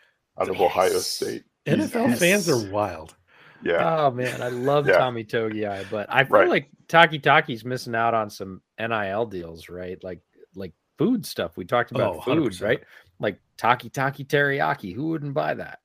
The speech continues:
Speaker 2: Like, come
Speaker 1: Well,
Speaker 2: on.
Speaker 1: there's, there's those chips, Taki chips.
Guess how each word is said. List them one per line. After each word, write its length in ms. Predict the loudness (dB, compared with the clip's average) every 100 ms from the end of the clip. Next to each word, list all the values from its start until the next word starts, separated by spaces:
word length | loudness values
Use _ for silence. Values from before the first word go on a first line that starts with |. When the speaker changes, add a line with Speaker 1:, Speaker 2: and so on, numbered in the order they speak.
| _
Speaker 2:
Like, 160 | -16 -10
come 80 | 8
Speaker 1:
Well, 240 | 12 12
Speaker 2:
on. 160 | 8 2
Speaker 1:
there's, 280 | 4 6 6 0 -4
there's 260 | 0 0
those 300 | 4 2 2
chips, 600 | -8 -2 -2 -2 -8 -20 _ _
Taki 400 | 4 4 4 -8
chips. 680 | -6 0 0 -2 -12 -20